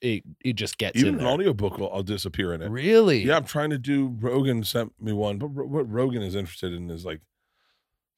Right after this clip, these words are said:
Speaker 2: the most mundane shit.
Speaker 1: But are you, okay, are you doing, like, uh, fiction or nonfiction?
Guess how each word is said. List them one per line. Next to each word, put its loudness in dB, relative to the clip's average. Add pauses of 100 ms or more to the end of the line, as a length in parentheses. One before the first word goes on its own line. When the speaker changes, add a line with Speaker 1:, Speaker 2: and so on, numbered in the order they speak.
(140)
Speaker 2:
the -10
most -4
mundane -10
shit. -12
Speaker 1:
But 4
are 6
you, 6
okay, 4
are 6
you 2
doing, 2
like, 2 (140)
uh, 10
fiction 2
or 4
nonfiction? -2